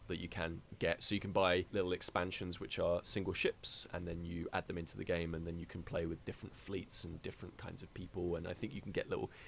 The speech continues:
special captains that go on your boats and all that sort of stuff. But, uh, the main thing is, uh, this, so the starter set, uh, comes with, uh, four ships, two French, two British, and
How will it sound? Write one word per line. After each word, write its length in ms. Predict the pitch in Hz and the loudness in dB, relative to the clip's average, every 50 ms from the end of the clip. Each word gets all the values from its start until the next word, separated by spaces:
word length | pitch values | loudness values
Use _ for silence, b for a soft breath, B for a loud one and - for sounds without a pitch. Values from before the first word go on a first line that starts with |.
| b b | b b
special 340 | - - 107 98 - 104 - - | -4 -2 -2 -2 -2 -2 -4 -4
captains 560 | - - - - - - 101 90 90 90 - | -2 -2 -2 -2 -2 -2 0 0 0 0 -2
that 120 | - - | -4 -2
go 80 | - 92 | 0 0
on 60 | 87 90 | 2 2
your 80 | 85 | 2
boats 240 | - 90 85 - - | 2 2 0 4 4
and 80 | - - | 4 4
all 60 | - | 4
that 100 | - - | 4 2
sort 120 | - - - | 2 4 4
of 20 | |
stuff. 160 | - - - - | 2 2 4 6
But, 260 | - 117 90 - - b b b b b b b b | 6 6 8 6 0 b b b b b b b b
uh, 80 | 104 110 | 6 8
the 80 | 117 | 12
main 160 | 143 165 175 147 | 12 12 10 10
thing 300 | - 92 87 90 87 - - | 6 4 2 2 -2 -2 0
is, 440 | 104 101 98 98 95 90 - - - - | 4 6 6 6 6 4 2 2 2 4
uh, 160 | 104 92 92 | 6 6 6
this, 160 | 95 110 107 - | 6 6 6 6
so 180 | - - 117 | 6 6 6
the 80 | 107 101 | 6 6
starter 380 | - - - 143 135 120 110 | 6 10 10 10 10 10 8
set, 300 | - - 98 90 85 - - - - - - | 6 8 8 6 6 4 0 -8 -6 0 4
uh, 160 | 87 87 90 87 | 4 4 4 4
comes 200 | - 98 95 87 95 | 2 0 0 4 6
with, 320 | 92 90 87 85 82 - - | 6 8 8 6 2 -2 0
uh, 440 | - 85 85 82 82 82 80 80 78 | 2 4 6 6 6 6 6 6 4
four 220 | - - 104 95 | 2 2 2 2
ships, 400 | - - 139 - - - - - | 4 6 4 4 4 2 -2 -2
two 140 | - - 101 | 2 2 2
French, 340 | - - 92 90 87 - - | 4 4 2 2 2 0 0
two 120 | - 90 | 0 2
British, 500 | 87 101 98 98 98 98 - - - - b b b b b b b b b b - - | 4 4 4 4 4 4 4 2 0 -2 b b b b b b b b b b 0 4
and 680 | 104 98 95 92 92 92 90 90 90 90 90 90 - | 8 10 10 10 10 8 6 6 4 4 2 0 0